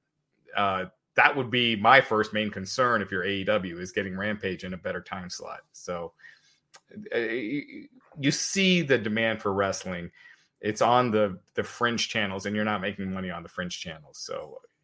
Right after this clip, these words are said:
it's, that, that's not happening. Um, video library is the money for an R O H buy.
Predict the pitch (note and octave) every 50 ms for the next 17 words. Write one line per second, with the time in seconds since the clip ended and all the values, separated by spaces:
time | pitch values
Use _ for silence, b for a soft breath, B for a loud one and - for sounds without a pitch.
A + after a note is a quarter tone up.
0 | _ _ _ _ _ - G#2 F#2+ - - - - - _ _ _ - - - -
1 | _ - G#2 A2+ - - - D3 C3+ A2+ F#2+ F#2+ G2+ G2 F#2+ F#2+ - - - -
2 | - - - G#2+ G#2 G2+ G2 G2 - b b b b b b b - G#2 A#2 B2+
3 | B2+ A2+ A2 A2 A2 G#2+ A2 G#2+ G#2 G2+ G2 F#2 - F#2+ G2+ G#2+ G#2+ G#2+ G#2 G2
4 | F#2 F2+ F2+ F#2 F#2 F#2 F#2+ G#2+ A2 - - A2+ A2+ A2+ A2 G#2+